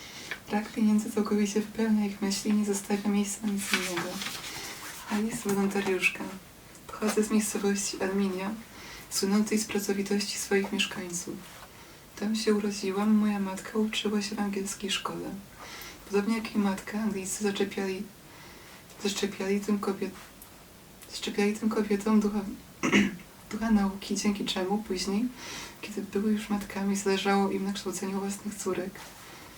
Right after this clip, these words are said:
Moja matka była pierwszą kobietą w naszej rodzinie, która uzyskała dyplom. Tych osiem czy... Mm, mm, tych osiem czy dziewięć, jestem bardzo małym,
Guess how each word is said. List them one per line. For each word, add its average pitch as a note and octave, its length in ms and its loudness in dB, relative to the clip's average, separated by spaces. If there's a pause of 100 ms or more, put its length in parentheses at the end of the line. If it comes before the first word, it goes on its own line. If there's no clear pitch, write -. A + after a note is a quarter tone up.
(420)
Moja G3+ 120 2
matka G3+ 340 2
była A3 140 6
pierwszą G#3+ 320 4
kobietą G3+ 460 4
w G#3 40 6
naszej G#3 260 2
rodzinie, G3+ 360 4
która A#3 180 0
uzyskała G3 420 2
dyplom. F#3+ 480 0 (840)
Tych A3 140 6 (760)
osiem G3+ 440 2
czy... - 180 0 (420)
Mm, G3 160 4 (320)
mm, F#3+ 440 0 (120)
tych G3+ 240 -2
osiem G#3+ 340 2
czy G#3+ 160 2
dziewięć, G3+ 380 4 (260)
jestem - 200 -4
bardzo G3 280 2
małym, G3 240 2